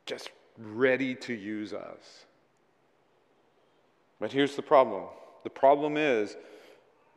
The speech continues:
many Christians limit God to what they can understand.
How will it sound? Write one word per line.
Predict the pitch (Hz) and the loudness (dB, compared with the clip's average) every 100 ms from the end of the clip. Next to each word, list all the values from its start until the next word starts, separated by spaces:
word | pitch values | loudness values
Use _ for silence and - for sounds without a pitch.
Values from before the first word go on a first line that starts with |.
| _ | _
many | 117 120 127 165 | -8 -4 -2 -2
Christians | 160 - 147 - 104 95 85 - _ | -4 -4 -4 -6 -12 -12 -16 -20 _
limit | 101 107 120 139 - | -6 -4 -4 -4 -2
God | 110 90 80 - - - - - _ - | 0 0 -2 -8 -16 -20 -20 -20 _ -16
to | 110 | -8
what | 95 90 - 92 | -6 -6 -10 -8
they | 95 98 110 | -6 -4 -6
can | - 110 | -10 -14
understand. | 92 92 87 - 85 69 | -14 -14 -16 -14 -14 -16